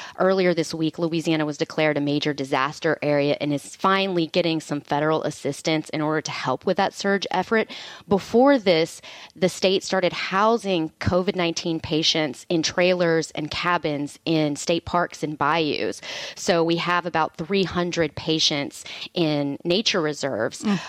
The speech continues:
Speaker 1: Right now, we are setting up eleven hundred hospital beds in New Orleans's main convention center. We're also turning unoccupied hotels into makeshift hospitals. And another thing the state is doing to meet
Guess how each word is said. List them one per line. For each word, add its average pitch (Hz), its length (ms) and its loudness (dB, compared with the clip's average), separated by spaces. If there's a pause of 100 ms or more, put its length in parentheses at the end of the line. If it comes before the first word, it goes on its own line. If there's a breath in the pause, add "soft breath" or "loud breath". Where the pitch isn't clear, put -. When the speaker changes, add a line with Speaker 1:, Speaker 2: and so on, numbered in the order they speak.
(400 loud breath)
Speaker 1:
Right 190 240 2
now, 185 320 2
we 170 260 -6
are 160 320 4
setting 170 560 0
up 160 340 2
eleven 165 460 0
hundred 165 520 -2
hospital 185 560 0
beds 254 420 2
in 170 160 0
New 170 100 4
Orleans's 170 600 0
main 156 340 0
convention 156 640 -2
center. 143 400 -2 (340 loud breath)
We're 165 80 4
also 165 240 2
turning 156 400 -2
unoccupied 151 560 0
hotels 180 600 2
into 160 680 0
makeshift 151 480 0
hospitals. 147 680 0 (320 loud breath)
And 208 80 2
another 233 260 4
thing 247 160 4
the 185 60 0
state 180 320 0
is 180 140 -2
doing 156 400 2
to - 160 -6
meet 160 480 0